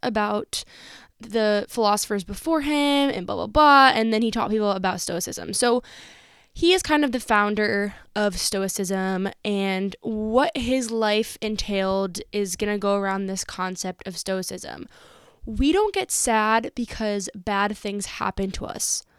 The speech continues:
We get sad because unexpected bad things happen to us. Let that sink in for a second. I'm gonna repeat it, okay? We don't get sad because bad things happen to us.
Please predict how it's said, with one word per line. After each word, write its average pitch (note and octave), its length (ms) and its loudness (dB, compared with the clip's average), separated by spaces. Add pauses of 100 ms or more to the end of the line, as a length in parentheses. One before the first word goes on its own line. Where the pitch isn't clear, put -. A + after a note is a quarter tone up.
(300)
We C4 100 4
get E4 200 2
sad A#3 360 4
because A#3 360 -2 (120)
unexpected G#3+ 1300 -4 (320)
bad G3 480 0
things F#3+ 380 -6
happen F#3+ 420 -6
to - 160 -6
us. - 400 -10 (560)
Let A#3+ 160 0
that D4+ 160 2
sink A#3 240 0
in G3+ 100 0
for G3 100 -6
a F#3 40 -4
second. F#3+ 240 -6
I'm G3 80 -4
gonna A3+ 120 2
repeat A3 320 0
it, - 100 -8
okay? G#3 280 0 (680)
We A#3 140 -2
don't D#4 180 0
get E4+ 160 -6
sad A3 420 0
because G#3+ 280 -6
bad G#3 300 -4
things G#3+ 260 -2
happen G#3 340 -6
to B3+ 80 -2
us. C#4+ 240 0